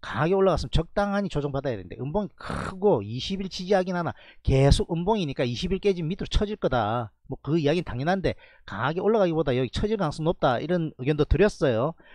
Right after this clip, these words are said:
바이오 핫세븐 보시면 되겠고, 에이치엘비 좀 지지부진한 박스권 계속 일단 유지 중이고, 에이치엘비 생명과학 마찬가지입니다. 헬릭스미스, 신라젠 강보합이긴 한데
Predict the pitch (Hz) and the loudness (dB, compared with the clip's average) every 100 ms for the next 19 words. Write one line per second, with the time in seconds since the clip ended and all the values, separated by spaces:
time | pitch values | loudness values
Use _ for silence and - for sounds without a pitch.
0 | - - 135 160 135 156 180 151 151 143 | 0 2 4 4 2 -2 -2 0 -2 -2
1 | 151 113 120 - 139 101 - - - _ | -4 -4 -4 -2 0 0 -6 -20 -20 _
2 | _ _ _ - 143 170 170 - 190 185 | _ _ _ -6 0 0 -2 0 2 2
3 | 165 151 - - - 170 - - 180 180 | 2 0 0 -6 -8 -8 -4 -4 -2 -2
4 | 185 180 170 196 208 - 147 123 123 - | 0 0 4 2 2 0 2 2 -2 -4
5 | - 120 165 147 156 160 147 117 139 180 | -2 0 -2 -4 -4 -2 -2 -4 -6 -4
6 | 190 135 107 127 156 _ _ _ _ _ | -4 -2 -4 -6 -8 _ _ _ _ _
7 | _ - - 143 - 165 - 185 180 135 | _ -14 -4 0 2 2 4 2 2 0
8 | 113 107 160 180 160 113 104 123 - _ | 0 0 -2 -2 -2 -4 -4 -6 -10 _
9 | - _ - 196 202 202 190 - 151 139 | -20 _ -4 2 2 0 -4 -8 -6 -6
10 | - - 156 156 180 175 165 101 _ _ | -6 -4 0 4 4 4 2 2 _ _
11 | _ _ 117 135 156 196 185 165 135 185 | _ _ -4 4 8 8 6 -2 -2 0
12 | 165 123 135 110 | 2 2 0 -4